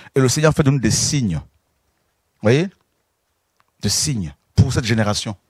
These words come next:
Et voici les signes qui accompagneront ceux qui auront cru. Et vous allez voir que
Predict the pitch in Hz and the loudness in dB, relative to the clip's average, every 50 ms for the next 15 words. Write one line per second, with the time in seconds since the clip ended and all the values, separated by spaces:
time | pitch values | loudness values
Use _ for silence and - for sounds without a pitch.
0 | _ _ _ _ _ _ _ _ _ _ _ _ _ _ _ _ _ _ _ _ | _ _ _ _ _ _ _ _ _ _ _ _ _ _ _ _ _ _ _ _
1 | _ _ _ - 151 135 147 135 - 190 170 151 139 135 - - - - 196 196 | _ _ _ 0 2 4 4 2 2 0 0 0 0 0 -2 -2 -2 0 0 2
2 | 180 175 160 - - 160 131 - 147 135 - 143 139 127 135 131 139 147 139 - | 2 2 0 2 2 2 2 4 2 2 2 0 0 0 0 -2 -2 -4 -4 -6
3 | _ _ _ _ _ - - 151 - 151 131 123 131 123 - - 131 117 - _ | _ _ _ _ _ -4 -4 0 0 2 2 2 0 -2 -4 -6 -8 -8 -10 _
4 | _ _ _ _ _ _ _ _ _ _ 180 170 151 143 156 160 175 160 180 180 | _ _ _ _ _ _ _ _ _ _ 2 4 4 4 4 4 4 4 4 2
5 | 170 - 151 131 | 2 2 0 -2